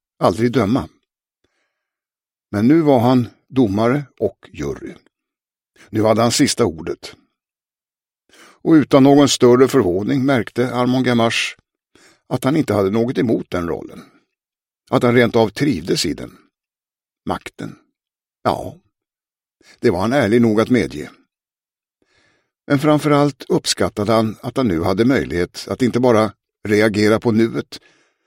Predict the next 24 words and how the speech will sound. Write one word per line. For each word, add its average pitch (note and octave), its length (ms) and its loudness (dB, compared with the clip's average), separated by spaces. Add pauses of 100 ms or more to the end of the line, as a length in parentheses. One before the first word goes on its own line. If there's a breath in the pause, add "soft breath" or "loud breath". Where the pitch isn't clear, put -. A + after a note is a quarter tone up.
(180)
utan C3 300 0
faktiskt - 560 -4
forma G2 340 -2
framtiden. A#2+ 600 -6 (1400)
Och D3 100 4
det D3+ 80 4
var G2+ 160 4
framtiden G#2 680 -2
som C3 180 -2
låg C#2+ 240 -6
för D#2 100 -10
hans F2 180 -8
fötter. - 440 -8 (2000)
Gamache C3 420 0 (100)
lutade B2 500 2
sig A2 160 2
bakåt G#2 760 -6
och C3+ 120 0
la B2 200 6
ena A2 220 2
benet G#2+ 360 0
över A2 140 2
det A#2 100 0
andra. - 380 -12